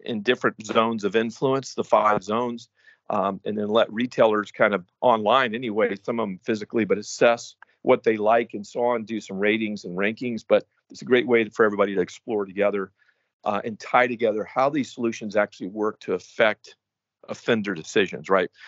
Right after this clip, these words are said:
We're not about just putting stuff out there, but trying to dig deeply into and understand, well, how does this affect offender decisions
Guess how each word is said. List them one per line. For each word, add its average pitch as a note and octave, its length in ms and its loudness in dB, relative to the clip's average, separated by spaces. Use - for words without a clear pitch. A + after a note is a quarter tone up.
We're C3 120 6
not A#2 200 6
about A2+ 320 4
just - 280 -6
putting B2 260 -2
stuff - 280 0
out G2+ 240 0
there, F#2+ 180 -2
but F#2+ 220 -8
trying G#2+ 220 -2
to F#2+ 60 -2
dig G2+ 260 -2
deeply A2+ 420 0
into A2+ 340 0
and G#2 80 -2
understand, A2+ 400 -4
well, F#2+ 60 -4
how C#3+ 320 2
does B2 240 -6
this B2 340 -2
affect - 680 0
offender C3+ 460 0
decisions F#2 720 0